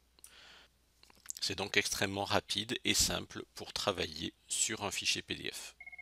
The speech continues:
On installe Zotfile en allant sur zotfile dot com. En cliquant Download, cela va télécharger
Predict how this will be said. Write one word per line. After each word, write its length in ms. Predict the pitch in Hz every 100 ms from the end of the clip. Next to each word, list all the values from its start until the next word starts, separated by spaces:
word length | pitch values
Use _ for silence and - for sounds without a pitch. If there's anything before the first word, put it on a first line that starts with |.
| - _ _ _ _ - - _ _ - - _ _ -
On 200 | - 117
installe 500 | 113 113 - 113 101
Zotfile 760 | 95 104 - - 101 117 151 -
en 160 | 101
allant 220 | 95 95 98
sur 280 | - 90 90
zotfile 680 | 90 117 - - 101 98
dot 220 | 82 92 -
com. 420 | - 110 175 202 - _ _ - - _ _ - - - -
En 120 | 104
cliquant 420 | 104 - 104 101
Download, 720 | 90 110 107 92 98 131 - - -
cela 320 | - 90 90
va 140 | 90
télécharger 840 | - - 110 - 104 76 82 101